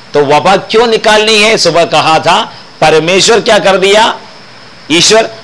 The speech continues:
जब सृजन करने का समय आ गया, उसने क्या कर दिया, अपनी वपा को निकाल दिया, अपनी वपा को निकाल दिया, ठीक है ना? अपनी वपा को निकाल करके उन्होंने क्या कर दिया, हाँ, उसी को आहुति में डाला,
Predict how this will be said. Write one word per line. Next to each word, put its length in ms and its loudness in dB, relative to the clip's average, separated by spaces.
जब 200 0
सृजन 460 -2
करने 320 0
का 180 0
समय 340 -2
आ 200 0
गया, 420 0
उसने 280 -2
क्या 160 0
कर 180 0
दिया, 360 0
अपनी 340 -2
वपा 320 0
को 220 0
निकाल 380 -4
दिया, 220 -10
अपनी 300 -2
वपा 320 0
को 400 -2
निकाल 420 -2
दिया, 240 -12
ठीक 160 -4
है 80 0
ना? 220 -2
अपनी 260 0
वपा 320 0
को 160 -2
निकाल 340 0
करके 240 0
उन्होंने 280 0
क्या 160 0
कर 200 0
दिया, 320 0
हाँ, 160 2
उसी 260 0
को 160 2
आहुति 460 2
में 160 -2
डाला, 320 -2